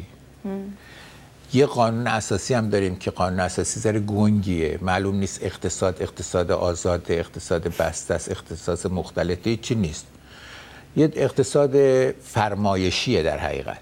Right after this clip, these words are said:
Speaker 2: و در نتیجه خارج از الگوهای جهانی. الگوهای جهانی مثل بیماری‌های جهانی میمونن، داروسازی‌ها براشون دارو فراهم می‌کنن، ولی وقتی یه بیماری جدیدی میاد که دارو نداره که،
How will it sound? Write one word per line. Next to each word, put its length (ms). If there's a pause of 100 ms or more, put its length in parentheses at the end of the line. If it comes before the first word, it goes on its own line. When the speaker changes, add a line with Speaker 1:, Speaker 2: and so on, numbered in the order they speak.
(600)
Speaker 2:
و 80
در 160
نتیجه 320
خارج 380
از 240
الگوهای 580
جهانی. 540 (200)
الگوهای 360
جهانی 400
مثل 220
بیماری‌های 720
جهانی 400
میمونن، 600 (260)
داروسازی‌ها 580
براشون 320
دارو 280
فراهم 340
می‌کنن، 320 (500)
ولی 180
وقتی 260
یه 60
بیماری 400
جدیدی 580
میاد 300
که 80
دارو 300
نداره 400
که، 200